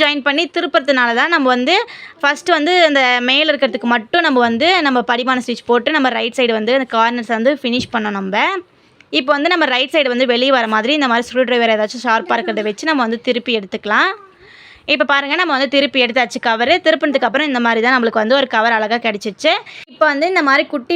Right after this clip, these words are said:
பீஸா வந்து வெல்க்ரோ எடுத்து அது ரெண்டு, ரெண்டு பீஸா வரும் பார்த்தீங்களா, அது வந்து இந்த மாதிரி இந்த இடத்துல ஒண்ணு, இந்த இடத்துல ஒண்ணு வச்சு நம்ம வந்து ஸ்டிச்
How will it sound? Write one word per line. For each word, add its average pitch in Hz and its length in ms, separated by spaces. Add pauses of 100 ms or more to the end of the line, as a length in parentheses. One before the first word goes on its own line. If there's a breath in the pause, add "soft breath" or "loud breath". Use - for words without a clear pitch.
பீஸா 277 260 (100)
வந்து 247 200 (140)
வெல்க்ரோ 262 280 (120)
எடுத்து 208 300
அது 330 160
ரெண்டு, 269 160 (100)
ரெண்டு 262 240
பீஸா 262 300
வரும் 226 180
பார்த்தீங்களா, 226 380
அது 254 120
வந்து 247 200 (100)
இந்த 262 180
மாதிரி 247 220 (240)
இந்த 240 160
இடத்துல 240 240
ஒண்ணு, 277 200
இந்த 269 120
இடத்துல 233 260
ஒண்ணு 233 200
வச்சு 214 220
நம்ம 269 160
வந்து 233 160
ஸ்டிச் - 200